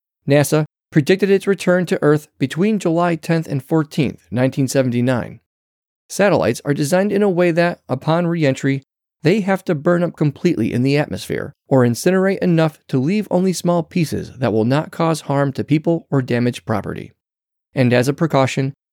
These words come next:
nasa scientists calculated the odds of debris actually hitting a human or damaging a city with a population greater than or equal to one hundred thousand.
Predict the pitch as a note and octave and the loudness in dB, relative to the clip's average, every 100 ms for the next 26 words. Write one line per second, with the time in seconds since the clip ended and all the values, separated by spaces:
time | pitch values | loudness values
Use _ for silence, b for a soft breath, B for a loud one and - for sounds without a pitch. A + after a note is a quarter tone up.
0 | _ _ C#3 F#3 G3 - G3 F#3 C#3+ F2+ | _ _ 0 0 0 -2 0 0 0 -4
1 | - - - F3 F3 F3+ F#3 E3 F3+ D#3 | -10 -20 -2 0 2 2 2 0 -2 0
2 | D3+ D3+ D3 D#3+ C#3 C#3 C#3 - D3+ F3 | 0 -2 -2 -2 2 2 2 0 -4 -4
3 | - F#3+ D#3+ E3 E3+ D3 D#3 D3 D3+ D3+ | -2 -2 0 0 2 0 2 2 2 -2
4 | _ _ C3+ A#2+ C#3 E3 G3 F#3+ G#3 E3+ | _ _ 0 2 2 2 2 2 0 2
5 | F3 F#3 F3+ C3+ G2+ - D3 F3+ D#3 D#3 | 0 0 2 2 0 -2 -2 0 0 0
6 | D3 B2 E3 F3 D#3+ E3 E3 - A#2 - | 0 2 2 4 2 0 -2 -2 -4 0
7 | D3 D3+ D3 D3+ D#3 E3+ A2 C3+ E3 D3+ | -2 0 2 4 2 0 0 2 2 0
8 | D3+ D3+ D3 D3 C#3+ B2+ - | 0 -2 -2 -2 -2 -4 -12